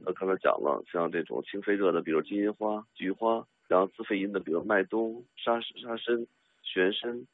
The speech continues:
啊，天冬，这些都可以。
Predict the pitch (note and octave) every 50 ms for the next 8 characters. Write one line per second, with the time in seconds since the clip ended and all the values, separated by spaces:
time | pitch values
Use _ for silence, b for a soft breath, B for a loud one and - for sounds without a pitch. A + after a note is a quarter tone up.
0 | _ _ _ _ _ - - D#2+ D2+ D2+ C#2 - _ _ - B2+ A#2+ A#2+ B2 A#2
1 | A2 A2 A2 A2+ - _ b b b b _ - G2 F#2 - - - - - D#2+
2 | D#2 D2 - -